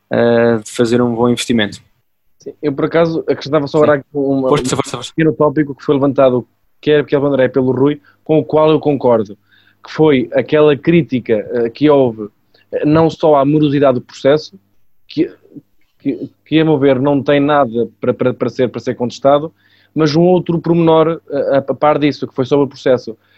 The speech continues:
Speaker 2: que foi, eh, aquela vénia do António Costa, que foi apenas um cumprimento de longe, porque não se podem comentar de mão a mão, eh, e, portanto, eh, esse epi-, esse episódio,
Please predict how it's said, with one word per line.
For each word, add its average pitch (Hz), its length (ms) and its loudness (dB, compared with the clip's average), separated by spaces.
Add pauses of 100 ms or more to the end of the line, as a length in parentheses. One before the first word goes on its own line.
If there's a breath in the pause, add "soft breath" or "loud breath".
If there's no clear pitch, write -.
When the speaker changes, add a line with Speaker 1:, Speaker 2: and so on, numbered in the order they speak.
(220 soft breath)
Speaker 2:
que - 80 -20
foi, 147 420 2
eh, 135 300 2
aquela 143 460 2
vénia 151 360 0
do 127 100 -2
António 127 280 -2
Costa, 165 340 -2
que - 80 -8
foi 131 100 0
apenas 135 260 0
um 139 80 -4
cumprimento 139 640 0 (240)
de 131 120 -2
longe, 151 280 4
porque - 180 -10
não 127 40 -4
se - 60 -8
podem 135 200 2
comentar 123 320 2
de 117 80 -6
mão 127 180 0
a 123 40 0
mão, 135 220 -2 (560 soft breath)
eh, 131 400 0 (400 soft breath)
e, 139 120 2
portanto, 135 600 -4 (280)
eh, 127 240 -4 (140)
esse 151 320 0
epi-, 147 320 2
esse 151 160 0
episódio, 139 400 0